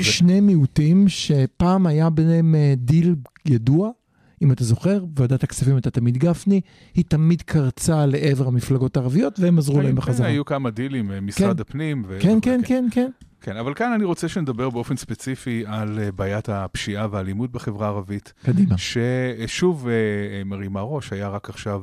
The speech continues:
Speaker 1: אה, עוד, אה,
Speaker 2: לא יאומן.
Speaker 1: רצח, אה,
Speaker 2: לא יאומן.
Speaker 1: אה, ממש, אה, נוראי. ונשמע קול זעקה מאוד גדול מהחברה הערבית כבר הרבה מאוד, אה, זמן.
Speaker 2: נכון.
Speaker 1: והם אומרים, "די, אנחנו לא מוכנים לזה יותר, אנחנו לא מסוגלים לזה יותר.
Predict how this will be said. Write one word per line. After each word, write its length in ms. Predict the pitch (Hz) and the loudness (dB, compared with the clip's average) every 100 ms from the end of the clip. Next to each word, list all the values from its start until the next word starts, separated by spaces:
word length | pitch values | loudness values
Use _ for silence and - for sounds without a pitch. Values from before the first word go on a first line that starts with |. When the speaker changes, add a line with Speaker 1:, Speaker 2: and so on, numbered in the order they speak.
| 98 | -8
Speaker 1:
אה, 100 | 95 | -8
עוד, 320 | 95 120 123 131 | -4 -4 -4 -4
אה, 280 | 123 120 131 | -4 2 4
Speaker 2:
לא 40 | |
יאומן. 140 | 127 117 | 4 4
Speaker 1:
רצח, 340 | - 98 - | 2 0 -4
אה, 280 | 113 113 110 - _ - | -6 -6 -6 -10 _ 0
Speaker 2:
לא 80 | 139 | 2
יאומן. 200 | 120 101 | 2 0
Speaker 1:
אה, 260 | 95 95 95 | -4 -8 -12
ממש, 540 | 98 101 107 117 - | -10 -8 -6 -8 -6
אה, 100 | 101 | -6
נוראי. 420 | 98 95 107 147 139 _ _ _ _ 95 101 | -4 -6 -4 -4 -6 _ _ _ _ -10 -2
ונשמע 1160 | 147 185 196 170 127 120 117 - 139 160 185 190 | 0 0 -2 -6 -6 -6 -6 -8 -8 -6 -6 -6
קול 240 | - 175 | -2 0
זעקה 400 | 143 120 - 165 | 0 -2 -4 -6
מאוד 220 | 160 120 127 | -4 -6 -4
גדול 260 | 110 110 | -4 -4
מהחברה 360 | 113 - 95 101 | -4 -8 -8 -6
הערבית 320 | 107 92 107 | -6 -8 -10
כבר 120 | - | -10
הרבה 220 | 90 90 107 | -10 -8 -6
מאוד, 340 | 104 98 95 | -6 -8 -8
אה, 120 | 92 92 | -10 -2
זמן. 160 | 95 | 2
Speaker 2:
נכון. 260 | 123 120 113 110 _ _ 104 | 2 2 -2 -6 _ _ -8
Speaker 1:
והם 120 | 101 | -6
אומרים, 460 | 104 104 160 170 127 | -4 -2 -2 -2 -6
"די, 240 | 101 104 87 | -8 -8 -8
אנחנו 220 | 98 104 | -12 -10
לא 260 | 104 117 120 | -6 -6 -6
מוכנים 360 | 113 95 107 135 | -6 -8 -6 -4
לזה 160 | 139 135 | -4 -6
יותר, 220 | 127 131 | -6 -8
אנחנו 180 | 104 104 | -8 -8
לא 60 | |
מסוגלים 420 | 104 117 101 113 135 | -8 -8 -6 -4 -4
לזה 180 | 127 | -2
יותר. 340 | 127 - 135 | -2 -2 -4